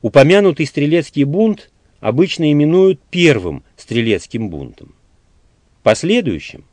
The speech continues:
имели место еще два, в тысяча шестьсот восемьдесят девятом и тысяча шестьсот девяносто восьмом годах. В обоих случаях Софья предпринимала попытки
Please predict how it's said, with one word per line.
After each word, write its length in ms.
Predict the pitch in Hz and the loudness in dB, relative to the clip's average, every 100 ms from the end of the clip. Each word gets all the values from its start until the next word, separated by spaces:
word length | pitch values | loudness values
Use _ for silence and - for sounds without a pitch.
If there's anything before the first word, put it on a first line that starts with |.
| _ _ _ _ - | _ _ _ _ -6
имели 340 | 104 170 220 | 0 2 2
место 320 | 196 214 - | 2 0 -2
еще 480 | 196 220 - - 104 | -4 -4 -6 -4 -4
два, 380 | 78 71 55 - _ _ _ _ _ _ | -6 -10 -14 -18 _ _ _ _ _ _
в 120 | - | -8
тысяча 360 | - 208 151 143 | -4 -4 -6 -8
шестьсот 540 | - 135 - 107 - - | -8 -8 -4 -4 -4 -10
восемьдесят 600 | 117 107 101 92 82 87 | -4 -4 -6 -12 -12 -14
девятом 600 | 85 90 147 190 196 202 _ _ _ _ _ _ | -12 -4 0 0 -2 -10 _ _ _ _ _ _
и 100 | - | -8
тысяча 400 | 85 190 208 160 | -4 -4 -4 -8
шестьсот 440 | 151 135 - 156 135 | -8 -8 -4 -6 -4
девяносто 600 | 101 101 104 143 - 101 | -6 -6 -4 -6 -8 -8
восьмом 520 | 98 - 113 117 - _ _ - | -8 -8 -10 -10 -14 _ _ -20
годах. 560 | 92 80 62 - _ _ _ _ _ _ _ _ _ _ _ | -14 -12 -12 -16 _ _ _ _ _ _ _ _ _ _ _
В 80 | - | 2
обоих 380 | 120 151 254 214 | 4 6 2 0
случаях 680 | - 170 220 - 71 - _ _ _ | -2 -2 -2 -6 -8 -10 _ _ _
Софья 680 | - - 180 214 - 71 - _ _ _ | -12 2 4 4 -2 -10 -14 _ _ _
предпринимала 680 | 120 123 139 131 143 190 196 | -4 -2 -2 0 2 2 0
попытки 720 | 147 123 - 190 - 185 175 | 0 -2 0 -2 -2 -2 -2